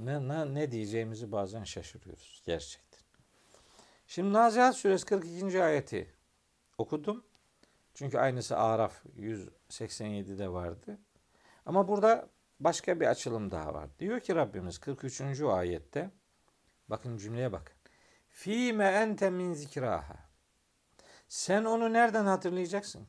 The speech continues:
ki? Nereden bileceksin ki yani? Yani onu bilmek kim, sen kim? Bilemezsin. Sana biliyor musun gibi soruyorlar. Bilemezsin diyor Allah-u Teala. "İlâ rabbike müntehaha."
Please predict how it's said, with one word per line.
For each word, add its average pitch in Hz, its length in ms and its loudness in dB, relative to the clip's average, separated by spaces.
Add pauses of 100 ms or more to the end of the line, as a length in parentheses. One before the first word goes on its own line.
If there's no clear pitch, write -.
ki? - 100 -20 (200)
Nereden 202 440 2
bileceksin 208 600 -4
ki - 140 -18
yani? 85 200 -16 (840)
Yani 190 240 2
onu 202 260 0
bilmek 202 400 0
kim, 220 240 -4
sen 196 300 -6
kim? - 160 -20 (1200)
Bilemezsin. 185 560 2
Sana 160 340 -2
biliyor 165 260 -2
musun 151 300 -8
gibi 127 180 -8
soruyorlar. 95 640 -12 (540)
Bilemezsin 151 800 -2
diyor 82 220 -10
Allah-u 85 400 -12
Teala. - 300 -20 (1500)
"İlâ 190 280 10
rabbike 165 400 2
müntehaha." 156 760 2